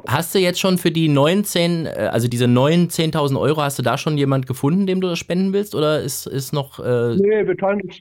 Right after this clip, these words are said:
Speaker 2: äh, weil das immer so viele sind, man muss <laughs> sich da ein bisschen aussuchen auch, leider.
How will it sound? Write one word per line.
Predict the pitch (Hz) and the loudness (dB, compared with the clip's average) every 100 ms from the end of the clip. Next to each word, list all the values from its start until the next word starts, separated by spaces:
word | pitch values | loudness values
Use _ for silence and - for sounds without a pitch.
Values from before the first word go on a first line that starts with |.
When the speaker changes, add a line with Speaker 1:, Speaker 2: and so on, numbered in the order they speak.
| 160 156 | -10 -6
Speaker 2:
äh, | 156 147 | -4 -2
weil | 147 | 0
das | 151 | 0
immer | 165 175 | 0 0
so | 151 | -2
viele | 147 - 233 196 | -4 -4 -2 -2
sind, | 143 151 | -2 -4
man | 151 | -4
muss | 160 185 | -6 -6
<laughs> | |
sich | 160 - | -8 -8
da | 160 143 | -8 -8
ein | 147 | -8
bisschen | 143 143 127 | -6 -6 -4
aussuchen | 160 175 156 127 107 | -4 -6 -8 -8 -6
auch, | 113 147 175 | -4 -4 -6
leider. | 139 135 143 165 175 | -4 -2 0 -2 -4